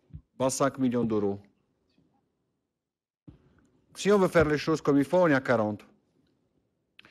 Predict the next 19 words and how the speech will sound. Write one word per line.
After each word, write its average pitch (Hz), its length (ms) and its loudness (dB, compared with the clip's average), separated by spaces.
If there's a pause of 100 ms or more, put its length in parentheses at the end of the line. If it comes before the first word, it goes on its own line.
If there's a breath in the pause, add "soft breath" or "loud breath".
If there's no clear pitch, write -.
(640 soft breath)
Tout 156 80 -4
ça 208 160 4
pour 170 140 0
dire 147 180 0
quoi ? 123 280 4
Pour 147 300 -8
dire 190 280 -2
que 131 300 2 (140)
toutes 202 260 -8
ces 165 400 -4
machines 151 520 -6
que 139 100 -4
vous 127 160 -2
avez 127 220 0
vues, 123 360 -4
c'est - 320 -8
des 120 100 -4
machines 120 340 -6
qui - 180 -20